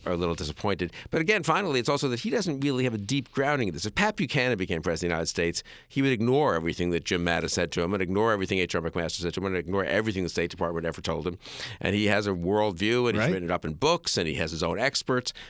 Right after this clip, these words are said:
Speaker 1: Trump had a little of that, you know, a couple of
Speaker 2: Mm-hmm.
Speaker 1: Bannonites, a couple of people who were on Fox,
Speaker 2: <laughs>
Speaker 1: but not enough at the end of the
Speaker 2: Right.
Speaker 1: day. And, and K T McFarland, whom we liked because he saw her on
Speaker 2: Sure.
Speaker 1: Fox,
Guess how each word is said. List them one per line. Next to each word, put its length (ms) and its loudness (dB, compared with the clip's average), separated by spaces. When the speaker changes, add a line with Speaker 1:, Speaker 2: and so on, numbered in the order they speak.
Speaker 1:
Trump 320 2
had 160 2
a 40 0
little 480 2
of 100 0
that, 360 2
you 60 2
know, 80 2
a 40 2
couple 280 0
of 60 0
Speaker 2:
Mm-hmm. 360 2
Speaker 1:
Bannonites, 460 2
a 20 -14
couple 160 -2
of 60 -2
people 180 -2
who 60 2
were 80 2
on 100 0
Fox, 500 2
Speaker 2:
<laughs> 180 -4
Speaker 1:
but 100 -2
not 220 2
enough 360 2
at 60 -6
the 100 0
end 120 0
of 80 -2
the 60 4
Speaker 2:
Right. 320 2
Speaker 1:
day. 100 -8
And, 240 2
and 560 -2
K 160 2
T 100 0
McFarland, 600 2
whom 100 0
we 80 2
liked 280 0
because 120 -2
he 60 -2
saw 260 2
her 60 4
on 80 4
Speaker 2:
Sure. 120 4
Speaker 1:
Fox, 380 2